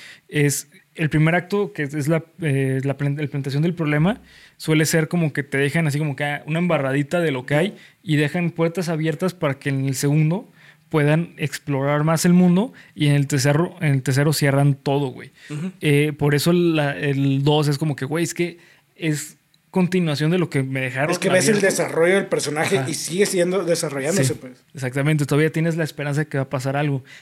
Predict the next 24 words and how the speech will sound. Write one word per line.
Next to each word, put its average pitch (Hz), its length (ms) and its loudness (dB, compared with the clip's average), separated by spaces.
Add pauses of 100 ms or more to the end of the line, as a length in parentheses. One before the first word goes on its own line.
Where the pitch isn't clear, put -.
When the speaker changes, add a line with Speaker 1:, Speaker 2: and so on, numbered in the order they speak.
Speaker 1:
Y 160 100 0
tiene 160 240 2
mucha 175 300 0
fuerza 185 400 0
porque 139 540 -6 (100)
las 147 300 -4
puertas 165 360 -4
que 165 80 -6
te 160 80 -4
dejaron 160 320 0
abiertas 151 500 0 (300)
generan 147 380 2
otras 151 280 0
puertas 143 540 -4 (140)
que 135 100 -4
se 131 140 -6
tienen 143 220 -2
que 139 100 -6
cerrar 123 260 -8
en 131 140 -8
la 123 100 -12
tres. 143 240 0
Speaker 2:
Claro. 139 320 -6 (640)
Speaker 1:
Y 185 380 2